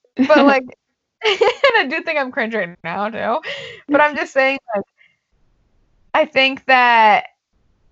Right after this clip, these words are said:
Speaker 1: it'll be really cool for, like, even, like, my kids to see
Speaker 2: What you did when you were s-
Speaker 1: what I was doing when I was younger, and be like,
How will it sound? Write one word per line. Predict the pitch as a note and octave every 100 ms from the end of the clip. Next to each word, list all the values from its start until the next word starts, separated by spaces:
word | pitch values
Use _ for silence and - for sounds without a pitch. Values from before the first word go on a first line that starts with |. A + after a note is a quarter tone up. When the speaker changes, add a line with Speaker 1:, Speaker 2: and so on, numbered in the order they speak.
| _ _ _ -
Speaker 1:
it'll | C4 C4
be | B3 A#3
really | A3+ A3
cool | - G#3+ G3+ G#3
for, | -
like, | G#3+ F#3+
even, | - A3+ D#3+
like, | F3
my | F#3+ F3
kids | - G#3+ F#3+ -
to | F#3+
see | - F3+ E3 D#3+ F3+ _ _ _ _ _ _ _ _ _ _ _ _
Speaker 2:
What | G#3+ G#3 C3
you | F3+
did | F#3+ F3+
when | F3+
you | F3+
were | F3 F3 F#3+
s- | - C#5
Speaker 1:
what | C4+
I | A#3+
was | A#3+
doing | B3+ B3+
when | B3 B3
I |
was | B3
younger, | B3 G#3+
and | A3
be | A3+
like, | G#3+